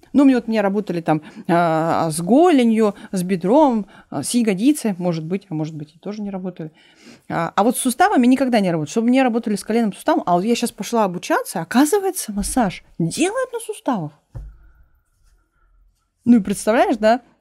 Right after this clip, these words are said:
А, то есть для самого человека это открытие, и он, когда рассказывает, для многих это тоже открытие.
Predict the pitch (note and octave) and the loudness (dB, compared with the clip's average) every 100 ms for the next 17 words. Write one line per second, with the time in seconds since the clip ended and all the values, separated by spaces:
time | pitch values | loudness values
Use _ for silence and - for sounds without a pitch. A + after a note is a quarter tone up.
0 | - F#3+ F#3 F#3 A3 F#3+ G3+ G#3 - A#3 | -8 -2 -2 0 -2 -2 2 2 2 2
1 | E4 C5 - G4 E4 C#4+ C4 B3 A3+ A3 | 2 0 0 0 0 0 0 -2 -4 -4
2 | - E3 - A#3+ C#4+ B3+ G3+ G3 G3 D4+ | -4 -4 0 4 4 2 0 0 2 0
3 | D4+ G3+ F#3 A#3+ G#3+ - F3+ F3+ G#3+ F#3+ | 2 2 4 4 2 0 -2 0 0 0
4 | - F3+ D#3+ - - | -2 -6 -6 -10 -12